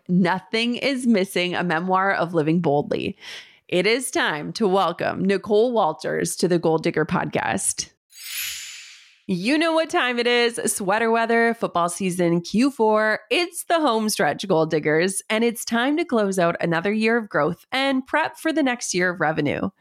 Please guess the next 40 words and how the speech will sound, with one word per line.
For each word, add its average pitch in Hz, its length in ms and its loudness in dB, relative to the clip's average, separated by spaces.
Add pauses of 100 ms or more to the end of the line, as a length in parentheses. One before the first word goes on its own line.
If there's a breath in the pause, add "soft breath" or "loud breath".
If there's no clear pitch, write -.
(280 loud breath)
To 196 100 0
bring 208 220 0
in 285 80 2
more 285 180 4
business 185 460 0
this 190 200 0
Q 214 280 -2
four 196 360 0
and 196 220 0
beyond, 180 480 2
you 190 340 0
need 330 240 4
sales 208 360 0
software 254 420 0
that 202 180 -4
helps 165 360 -4
you 226 120 4
score, 156 520 0 (260 loud breath)
and 196 160 0
the 185 80 2
top - 400 -4
tools 180 400 0
are 165 240 0
all 226 220 2
inside 185 580 0
the 175 80 2
new 220 280 4
HubSpot 202 580 -4
Sales 156 380 0
Hub. - 200 -2 (480 loud breath)
With 196 140 0
a 196 60 0
customizable 233 840 0
prospecting 226 640 -2
workspace, 175 720 0
smart 208 380 -2
deal 269 180 2
management 208 500 0
suite, 170 460 0
and 285 340 0